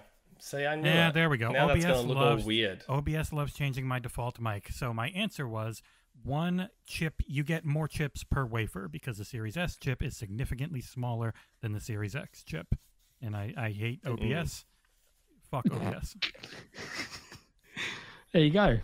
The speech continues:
Speaker 3: A-, and, and thank you, Technical God,
Speaker 2: You're welcome.
Speaker 3: uh,
Speaker 2: I've
Speaker 3: for,
Speaker 2: barely
Speaker 1: Yeah.
Speaker 2: been
Speaker 3: for telling
Speaker 2: talking,
Speaker 3: us what's
Speaker 2: so
Speaker 3: going
Speaker 2: it,
Speaker 3: on.
Speaker 2: uh, no one had noticed yet.
Speaker 3: That's good.
Speaker 1: Yeah.
Speaker 3: That's a good thing. See, we get, we get one mistake, and that's it. We get away with it.
Speaker 1: Yeah.
Speaker 3: Um, but yeah, so,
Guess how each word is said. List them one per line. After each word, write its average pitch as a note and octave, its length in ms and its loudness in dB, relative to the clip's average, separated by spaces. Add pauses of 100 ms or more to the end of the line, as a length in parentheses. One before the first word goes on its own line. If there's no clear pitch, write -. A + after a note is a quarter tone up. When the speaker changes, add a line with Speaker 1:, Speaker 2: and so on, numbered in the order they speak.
(260)
Speaker 3:
A-, D3+ 180 0
and, D3 280 2
and C3 180 0
thank A2+ 320 0
you, B2 80 2
Technical B2+ 440 -4
God, D3 360 -2 (260)
Speaker 2:
You're A#2 120 0
welcome. A#2+ 320 2
Speaker 3:
uh, - 60 -8
Speaker 2:
I've C3 160 2
Speaker 3:
for, B2 80 -4
Speaker 2:
barely C#3 260 4
Speaker 1:
Yeah. G#2 80 0
Speaker 2:
been B2 160 2
Speaker 3:
for - 0 -
telling A#2+ 160 2 (100)
Speaker 2:
talking, A2+ 60 0
Speaker 3:
us G2 80 -2
what's - 120 -10
Speaker 2:
so A#2 100 -6
Speaker 3:
going A2+ 180 -4
Speaker 2:
it, - 40 -4
Speaker 3:
on. A#2+ 60 -2
Speaker 2:
uh, - 40 -6 (120)
no A#2+ 200 -2
one A2+ 100 -2
had A#2 120 -2
noticed A2 300 -4
yet. D#3+ 120 -10 (1080)
Speaker 3:
That's A#2+ 220 -2
good. C#3 320 0
Speaker 1:
Yeah. G#2 120 -4
Speaker 3:
That's - 180 -6
a - 40 -12
good D#3+ 160 -4
thing. F2 220 -6 (720)
See, A#2 200 -4
we C#3+ 120 0
get, C#3+ 200 -2
we C#3 120 0
get C3+ 160 2
one D3 200 6
mistake, D3 480 -4
and G2+ 140 -4
that's G#2+ 160 -6
it. C3+ 160 -2
We G2+ 80 -6
get G#2+ 140 -4
away A2+ 240 -2
with F2+ 100 -10
it. D2+ 80 -20 (720)
Speaker 1:
Yeah. A#2 320 -2
Speaker 3:
Um, A#2+ 220 -8 (260)
but D#3+ 140 -2
yeah, F3+ 240 0
so, D3 540 -2